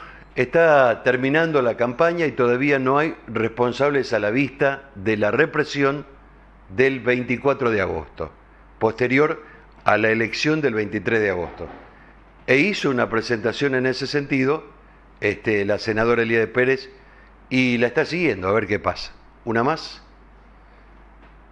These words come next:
Bueno, esta foto pasará al, al recuerdo de las imágenes más fuertes de los últimos tiempos de la política en Tucumán, y fue precisamente esa noche, cuando Silvia Elías de Pérez fue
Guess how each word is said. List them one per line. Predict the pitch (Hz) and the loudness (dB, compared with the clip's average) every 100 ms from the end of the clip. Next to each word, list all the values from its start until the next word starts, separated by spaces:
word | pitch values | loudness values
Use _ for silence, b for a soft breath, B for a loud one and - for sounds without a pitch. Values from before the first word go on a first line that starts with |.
| - - - - - - - - - - - - - - - | -20 -20 -20 -20 -20 -20 -20 -20 -20 -20 -20 -20 -20 -20 -10
Bueno, | 107 147 139 | 4 6 6
esta | 160 175 156 | 2 0 2
foto | 180 175 170 143 117 101 - | 0 2 2 4 2 0 0
pasará | 117 - 123 131 | 0 2 2 2
al, | 123 117 98 92 90 - - - | 2 -2 -4 -6 -10 -18 -18 -6
al | 101 104 | -2 0
recuerdo | 113 107 143 135 117 | 0 2 0 2 0
de | 104 | 0
las | 98 92 - - - | 0 -2 -4 -16 -10
imágenes | 113 113 117 110 107 | -2 0 0 0 0
más | 113 113 | -2 2
fuertes | 165 127 - 101 - b b b b b - - | 0 0 -4 -8 -10 b b b b b -20 -8
de | 107 107 | 0 0
los | 101 | 2
últimos | 135 120 113 107 | 0 0 -2 0
tiempos | 135 120 110 | -2 0 -2
de | 98 | 0
la | 95 | -2
política | 104 117 120 110 98 90 - | -2 -4 -4 -2 -2 -2 -4
en | 95 92 | -8 -8
Tucumán, | 101 123 139 147 160 B B B - | -4 0 0 0 -4 B B B -6
y | 120 | -2
fue | 156 147 | 0 0
precisamente | 147 156 156 147 156 143 | -2 -2 -2 -2 -2 -4
esa | 131 160 | -2 -2
noche, | 120 - 82 - B B B | -2 -6 -14 -16 B B B
cuando | 98 101 101 | -2 -2 0
Silvia | 135 127 127 | 0 2 2
Elías | 135 139 | 2 2
de | 139 | 2
Pérez | 151 156 151 | 0 -2 0
fue | 131 139 | 0 0